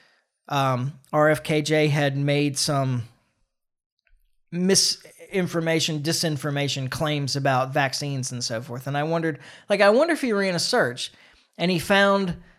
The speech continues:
some kind of link that said that R F K made claims about vaccines causing autism in an A B C interview.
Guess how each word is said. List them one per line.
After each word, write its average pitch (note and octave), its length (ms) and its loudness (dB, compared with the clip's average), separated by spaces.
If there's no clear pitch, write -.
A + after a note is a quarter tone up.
some G#3 240 2
kind G3 180 4
of E3+ 140 4
link F#3 240 2
that D#3 160 0
said E3 420 2
that D3+ 420 0
R E3+ 180 8
F E3 140 2
K E3 220 4
made D3+ 300 0
claims E3 400 -2
about D3 340 4
vaccines D#3 580 2
causing D3+ 380 2
autism D3+ 600 2
in C#3 80 -2
an C#3 120 -2
A D3+ 120 2
B C#3 120 -2
C G3+ 260 0
interview. B2+ 500 -2